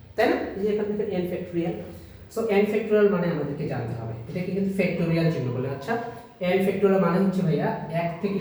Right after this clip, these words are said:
শুরু করে শেষ পর্যন্ত গুণ। দুই, তিন, ডট, ডট, ডট, ডট,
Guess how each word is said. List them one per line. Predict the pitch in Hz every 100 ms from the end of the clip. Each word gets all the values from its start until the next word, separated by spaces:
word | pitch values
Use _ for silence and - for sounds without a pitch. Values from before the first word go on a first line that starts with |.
| -
শুরু | 165 160
করে | 170 277 - - -
শেষ | - 202 202 190
পর্যন্ত | 165 165 160 147 123
গুণ। | 123 117 - - - - - - - - - - - - 147
দুই, | 156 185 -
তিন, | 151 170 - 143
ডট, | 139 143
ডট, | 143
ডট, | 147 143
ডট, | 170